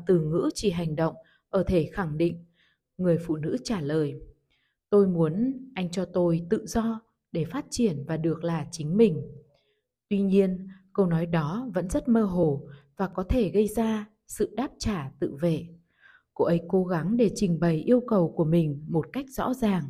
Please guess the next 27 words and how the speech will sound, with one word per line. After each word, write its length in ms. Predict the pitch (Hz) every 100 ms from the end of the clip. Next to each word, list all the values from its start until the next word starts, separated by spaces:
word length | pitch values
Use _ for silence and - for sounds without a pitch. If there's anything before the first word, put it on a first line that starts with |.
| - - _ _ _ -
và 260 | 185 160
sau 220 | 139 185 175
đó 280 | 156 147 196
thú 120 | 180
nhận. 260 | 165 208 - - _ _ _ _ _ _ _
"Điều 240 | 180 190 156
đó 320 | 151 139 170
thật 160 | 240 -
khó 280 | - 156 151
khăn, 320 | - 233 214 - - _ _ -
nhưng 180 | 262 240
nếu 160 | 202 -
em 220 | 240 220
đúng, 260 | 185 170 240 - _ -
em 300 | 196 190 185
chắc 160 | 269 262
chắn 260 | 185 160 214 _ _ -
điều 240 | 190 156
em 260 | - 208 202
muốn 300 | 156 180 - - - -
là 120 | 185
anh 260 | 247 247
mỉm 240 | 226 180 135 -
cười 360 | 185 165 139 -
và 80 | 165
nói 320 | 156 156 196
rằng 280 | 240 208